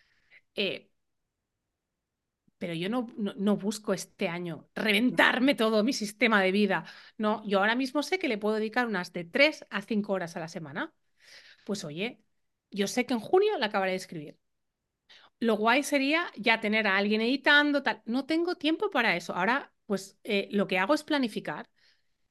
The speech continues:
¿Qué, qué me he dicho a mí misma? Me gustaría en enero de dos mil veinticinco que esté publicada.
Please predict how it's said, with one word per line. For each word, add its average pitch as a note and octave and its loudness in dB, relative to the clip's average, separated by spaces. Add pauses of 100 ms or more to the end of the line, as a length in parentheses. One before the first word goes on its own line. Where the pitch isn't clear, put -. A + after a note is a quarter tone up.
(100)
¿Qué, D4 2
qué C#4+ 2
me D4 4
he - 2
dicho B3+ -2
a A3+ -6
mí G#3 0
misma? F3 -4
Me F3+ -4
gustaría G#3+ -2
en F#3+ -4
enero G#3+ 2
de E3+ 0
dos E3+ -6
mil F3+ -4
veinticinco D#4+ 2
que F#4+ -6
esté G#3 -4
publicada. E3+ -8